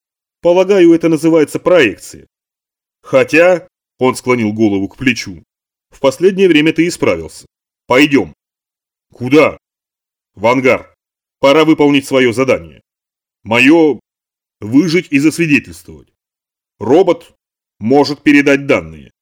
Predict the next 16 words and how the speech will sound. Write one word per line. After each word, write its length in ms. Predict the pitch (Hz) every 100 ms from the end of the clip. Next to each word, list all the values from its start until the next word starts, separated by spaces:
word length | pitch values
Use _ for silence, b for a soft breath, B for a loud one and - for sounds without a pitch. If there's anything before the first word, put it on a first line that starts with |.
| _ _ _
если 360 | 139 165 - 165
ему 180 | 165
не 120 | 160 160
выжжет 420 | 165 151 165 -
память, 340 | 151 92 80
прежде 260 | 127 117 107
чем 180 | - 107
он 100 | 98
покинет 420 | 120 135 107 90
систему. 540 | 143 - - 85 - _ _ _ _ _ _ -
Робот 380 | 151 170 165
никого 360 | 165 160 156 160
не 100 | 156
в 60 | -
силах 320 | 170 139 151
убедить, 480 | 151 160 117 -